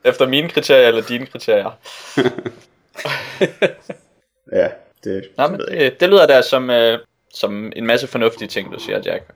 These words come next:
Speaker 1: om alt det der ubehagelige lort, du ser.
Speaker 2: <laughs> Tak.
Speaker 1: <laughs> Jeg har, øh,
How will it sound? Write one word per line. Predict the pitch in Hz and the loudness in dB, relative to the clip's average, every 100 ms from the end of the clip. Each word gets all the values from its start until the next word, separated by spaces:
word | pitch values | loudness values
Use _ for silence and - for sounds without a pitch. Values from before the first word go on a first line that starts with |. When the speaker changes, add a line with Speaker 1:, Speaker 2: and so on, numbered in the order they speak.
| _ | _
Speaker 1:
om | - 82 | -10 -10
alt | - | -8
det | - | -4
der | 80 | -2
ubehagelige | 82 107 110 101 98 | 0 0 2 0 0
lort, | 98 95 - | 2 2 2
du | - | -8
ser. | - - - - - 123 - _ _ | -6 -6 -10 -20 -18 -18 -18 _ _
Speaker 2:
<laughs> | - - - 156 - 196 | -18 -16 -4 -4 -4 -2
Tak. | 104 90 - _ _ - | 0 -2 -6 _ _ -16
Speaker 1:
<laughs> | - - - - _ _ - - - - - _ | -10 -6 -6 -6 _ _ -12 -10 -14 -18 -20 _
Jeg | 151 | 2
har, | 190 175 151 | 6 8 8
øh, | 131 120 117 117 | 8 6 4 2